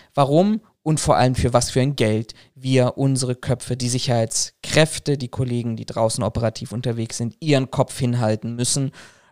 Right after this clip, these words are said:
weil offensichtlich staatliche Sicherheit immer, immer weiter outgesourced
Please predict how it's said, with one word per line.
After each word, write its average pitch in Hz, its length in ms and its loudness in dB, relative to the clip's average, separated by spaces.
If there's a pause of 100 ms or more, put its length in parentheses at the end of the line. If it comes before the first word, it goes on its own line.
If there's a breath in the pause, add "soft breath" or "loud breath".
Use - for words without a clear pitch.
weil 117 400 4 (280 soft breath)
offensichtlich 123 680 -4
staatliche 180 720 0
Sicherheit 123 640 -6 (320 soft breath)
immer, 139 460 2
immer 113 300 0
weiter 101 500 -6 (160)
outgesourced - 920 -6